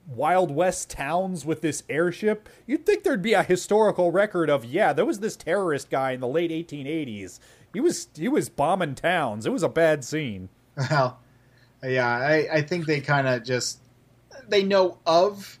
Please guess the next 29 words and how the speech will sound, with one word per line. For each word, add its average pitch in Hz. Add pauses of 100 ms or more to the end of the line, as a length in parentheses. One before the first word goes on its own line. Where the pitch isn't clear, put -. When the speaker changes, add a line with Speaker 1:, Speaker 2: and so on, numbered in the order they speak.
(100)
Speaker 2:
this 190
madman, 190
but 160
they 156
don't 165
know 156
the 151
actual 135
name 131
of 127
this 117
madman. 104
That, 175
that's 208
kind 175
of 147
the 135
thing 135
I'm 127
going 107
with. 101 (440)
Speaker 1:
Yeah. 101 (360)
That's, 156
that's 240 (100)
kinda 208
my 175
headcanon 139
too. 117
Like, 113